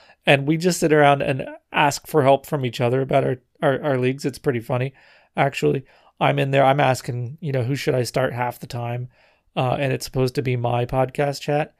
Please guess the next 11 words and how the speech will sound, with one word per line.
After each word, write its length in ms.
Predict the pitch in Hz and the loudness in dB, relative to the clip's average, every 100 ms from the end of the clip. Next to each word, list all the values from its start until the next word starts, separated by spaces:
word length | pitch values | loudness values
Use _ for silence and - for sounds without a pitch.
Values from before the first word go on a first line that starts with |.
| _ _ _ _ _ | _ _ _ _ _
So, 480 | - 147 131 196 302 _ _ _ _ _ _ _ - | 0 2 4 2 -6 _ _ _ _ _ _ _ -2
yeah, 220 | 160 165 | 2 2
it, 220 | 170 - 294 | 0 -4 -2
that 180 | 233 202 | 4 8
doesn't 320 | 233 196 185 | 10 8 6
mean 260 | 165 165 151 | 0 0 2
that 200 | 147 - 302 _ _ _ _ _ | 2 0 -8 _ _ _ _ _
I'm, 300 | - 156 151 | -6 -2 0
like, 300 | 147 143 135 | 2 2 0
the 100 | - | 0
big 480 | 143 147 139 131 180 | 2 4 4 2 -4